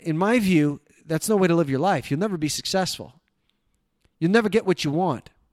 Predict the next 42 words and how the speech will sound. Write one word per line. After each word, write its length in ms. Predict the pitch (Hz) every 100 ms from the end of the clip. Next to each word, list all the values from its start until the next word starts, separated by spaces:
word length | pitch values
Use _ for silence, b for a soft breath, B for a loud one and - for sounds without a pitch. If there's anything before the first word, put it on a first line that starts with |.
| _ _ _ _ 156
You'll 160 | 180
never 260 | 196 233 254
be 160 | 220
completely 560 | 240 202 - 214 185 180
happy, 520 | 156 190 - 123 117 B B B
and 160 | 151 151
you'll 120 | 170
always 360 | 185 196 208
struggle 360 | - 185 170 170
with 140 | 165
your 80 | 165
self-esteem. 680 | - 151 - - 139 117 92 _ _ _ _ _ _ _ _ _ _ _ _
You'll 140 | 147 175
never, 220 | 208 214 185
you'll 200 | 175 185
never 240 | 214 240 202
have 260 | 202 -
pride 580 | - 220 226 190 147 127 B B
in 140 | - 165
who 140 | 165
you 220 | 196 175
are 140 | 175 170
as 120 | 151
a 60 | 143
person. 520 | - 175 - 107 _ _ _ _ _ _ _ _ _ _
So 140 | -
these 220 | 160 240 262
are 40 |
the 140 | 208
things 320 | - 214 208 175
that 140 | 196
you 100 | 165
want 200 | 175 180
to 100 | 175
take 260 | - 170 165
into, 320 | 156 147 147
into 240 | 151 143 143
consideration, 800 | 147 143 160 143 135 127 104 - B B B
that 160 | 160 147
discipline 540 | 220 233 220 196 196
is 120 | 170
necessary 800 | 151 185 - 180 - 131 87 -